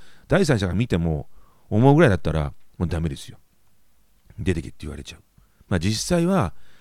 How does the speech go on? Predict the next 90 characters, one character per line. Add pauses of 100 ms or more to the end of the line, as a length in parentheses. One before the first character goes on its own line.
(120)
居
住
権
っ
て
い
う
権
利
が
住
む
側
に
も
あ
る
か
ら、 (840)
ま
あ、
な
か
な
か
そ
う
簡
単
に
追
い
出
せ
な
い
ん
で
す
け
ど、
た
だ
出
て
っ
て
く
れ
と
い
う
よ
う
な
こ
と
を
言
わ
れ
て
も
も
う (240)
仕
方
な
く
な
る。
だ
か (800)
ら
裁
判
起
こ
さ
れ
て、
立
ち
退
き
と
か
言
っ
て、